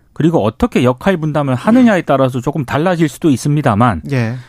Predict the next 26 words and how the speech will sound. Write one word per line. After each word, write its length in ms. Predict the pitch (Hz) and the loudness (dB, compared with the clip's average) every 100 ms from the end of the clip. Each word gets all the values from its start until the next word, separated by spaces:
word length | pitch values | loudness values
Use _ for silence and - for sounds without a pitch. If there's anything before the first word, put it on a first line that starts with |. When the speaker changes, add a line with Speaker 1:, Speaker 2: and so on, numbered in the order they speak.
| _ - | _ -8
Speaker 1:
지금 260 | - 196 | -2 2
뭐 120 | 208 143 | 4 4
외교비서관이라든가 1300 | 110 131 262 185 160 147 127 110 101 101 98 104 101 | 2 2 2 0 -2 -2 -2 -2 -4 -6 -6 -6 -6
주미대사가 720 | - 147 190 160 117 104 117 | -2 2 2 2 0 0 -2
다 320 | - 117 113 95 | -2 0 0 -2
지금 180 | - 110 | -6 -4
김태호 400 | - 135 262 254 | -2 0 2 2
라인으로 440 | 117 117 135 120 | 0 0 0 -4
지금 220 | 101 104 | -4 -8
채워졌기 500 | 95 - 175 120 - | -6 -6 -4 -4 -6
때문에 560 | - 98 87 98 98 76 _ _ - - - | -8 -6 -4 -2 -2 -4 _ _ -18 -16 -18
신임 400 | - - 226 269 | -10 0 2 4
조태용 440 | 196 139 127 185 180 | 2 0 0 -2 -2
국가안보실장의 920 | 156 156 135 135 139 123 127 120 120 | -2 -2 -2 -4 -4 -4 -2 0 -2
어떤 320 | 107 - 107 | -4 -4 -6
그 160 | 107 101 | -4 -4
역할이 720 | 117 - 131 101 110 90 76 _ _ - | -6 -4 -4 -2 -2 -4 -8 _ _ -20
상당히 360 | - 156 180 156 | -10 -4 -2 -2
좀 80 | 123 | -4
입지가 340 | 147 - 160 | -4 -4 -4
축소가 420 | 127 - - 247 165 | -4 -8 -2 0 0
되지 220 | 123 107 | 0 -2
않을까, 300 | 90 87 98 | -4 -4 -4
이런 160 | 135 | -2
전망도 360 | 170 110 131 131 | 0 0 0 -4
있습니다. 360 | 90 98 82 | -6 -8 -12